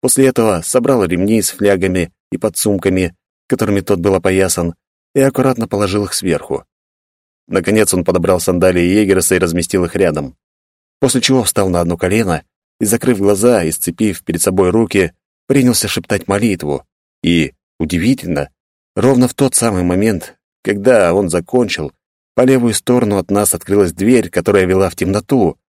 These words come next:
«Скорее, Дэмиан!» — гулко пробормотал он.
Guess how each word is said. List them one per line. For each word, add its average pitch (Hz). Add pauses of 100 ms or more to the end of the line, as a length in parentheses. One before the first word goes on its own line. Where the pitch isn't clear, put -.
(480)
«Скорее, 104
Дэмиан!» — 104 (240)
гулко 90
пробормотал 87
он. 82